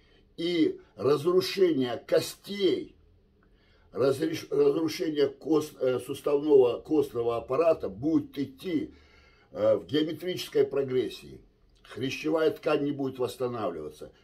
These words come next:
кости будут слабые. Все процессы, э, вот эти катаболические, разрушительные, накинутся на него после вот этих пятидесяти лет и начнут его просто разрывать на части.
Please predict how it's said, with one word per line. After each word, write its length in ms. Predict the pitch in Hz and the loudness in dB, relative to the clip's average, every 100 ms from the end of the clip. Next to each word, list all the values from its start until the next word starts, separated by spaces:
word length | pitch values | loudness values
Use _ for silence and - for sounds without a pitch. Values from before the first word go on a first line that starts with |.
| _ - | _ 0
кости 360 | 160 156 147 | 0 0 -4
будут 380 | 139 143 139 - | -6 -6 -6 -8
слабые. 600 | 123 123 113 - - - - _ _ _ _ _ _ _ _ _ _ _ _ _ _ _ | -4 -2 0 -2 -8 -16 -20 _ _ _ _ _ _ _ _ _ _ _ _ _ _ _
Все 280 | - - 190 | -16 -2 -2
процессы, 680 | 156 143 - 170 156 139 120 | 0 0 0 -2 -2 0 0
э, 400 | 104 - 101 104 | 0 -2 -4 -4
вот 240 | 110 127 | -2 -2
эти 200 | 123 107 | -4 -6
катаболические, 1080 | - 127 139 123 143 160 175 131 - - 107 | -4 -2 -2 -2 -2 -2 -6 -10 -10 -8 -4
разрушительные, 920 | 120 113 135 127 117 98 78 80 73 - _ - - | -2 -2 -6 -6 -10 -12 -14 -14 -16 -18 _ -20 -18
накинутся 720 | 95 135 135 190 175 151 - 117 | -4 -2 -2 -2 0 0 -2 -6
на 160 | 120 | -6
него 260 | 120 117 101 | -6 -2 -2
после 380 | - 120 117 110 | 0 0 0 -6
вот 160 | 104 | -4
этих 320 | 113 98 101 | -6 -6 -12
пятидесяти 720 | 120 107 120 107 98 - 104 101 - | -14 -14 -14 -12 -12 -12 -14 -14 -12
лет 360 | 107 120 107 - _ _ _ | -8 -4 -4 -6 _ _ _
и 80 | 113 | -2
начнут 520 | 135 131 151 165 - | -2 -2 -4 -4 -2
его 380 | 120 139 127 - - _ - | 0 2 0 -2 -14 _ -10
просто 540 | 127 151 151 - 120 | -2 4 4 2 -2
разрывать 520 | 117 123 123 123 - | 0 2 2 2 -2
на 140 | 110 104 | -8 -8
части. 460 | - 85 - - | -8 -8 -12 -20